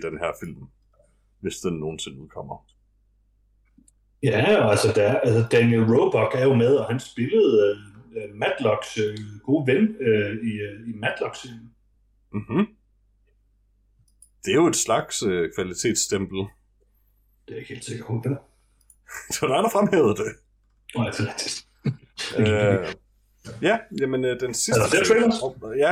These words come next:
Speaker 1: vi har, vi har, vi har jo set den sidste trailer til filmen, øh, Orphan First Kill, som, øh, jeg først opdagede var efterfølgeren til Orphan, øh, efter at have set traileren, for jeg har aldrig set Orphan. Øhm,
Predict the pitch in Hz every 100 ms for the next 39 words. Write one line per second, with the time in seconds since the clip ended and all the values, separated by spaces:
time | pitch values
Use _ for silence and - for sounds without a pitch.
0 | 170 143 113 120 107 104 101 98 87 117
1 | 95 - 101 127 123 117 120 110 - 110
2 | 107 101 123 127 98 95 80 90 95 -
3 | 139 170 127 92 82 - 117 139 - -
4 | 165 185 - _ _ _ _ _ - -
5 | - 107 107 - 104 101 95 117 139 180
6 | - 127 127 127 - 107 98 98 127 107
7 | 104 90 87 87 - 92 80 127 190 -
8 | 95 80 - - 95 90 90 90 85 80
9 | 71 - _ 113 - - - - 127 175
10 | 120 85 - _ _ _ _ - 85 90
11 | - 165 104 82 - 80 76 _ _ -
12 | 95 92 90 87 80 62